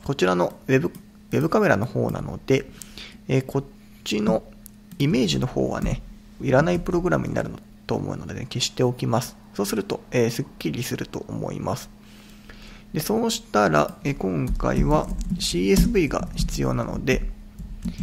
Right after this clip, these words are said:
えー、このようにインポートシーエスブイを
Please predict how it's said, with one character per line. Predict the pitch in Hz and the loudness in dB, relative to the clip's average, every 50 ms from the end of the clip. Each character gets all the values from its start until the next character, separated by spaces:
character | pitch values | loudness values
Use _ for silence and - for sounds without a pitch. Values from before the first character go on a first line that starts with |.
| - - - - - | -6 -6 -6 0 2
え | - | 4
ー、 | - | 4
こ | - | 4
の | 160 92 | 4 2
よ | 90 - | 2 0
う | |
に | 139 - - - - | 0 -2 -4 -4 -2
イ | 139 | 0
ン | 156 160 | 0 0
ポ | - - 165 - | 0 -2 -2 -2
ー | |
ト | - - | 0 -2
シ | 147 - - 156 | -4 -2 0 0
ー | 151 156 | 2 0
エ | |
ス | 156 - 165 160 | 0 0 -2 -2
ブ | 165 - | 0 0
イ | 62 - | 0 0
を | 82 - | -2 -4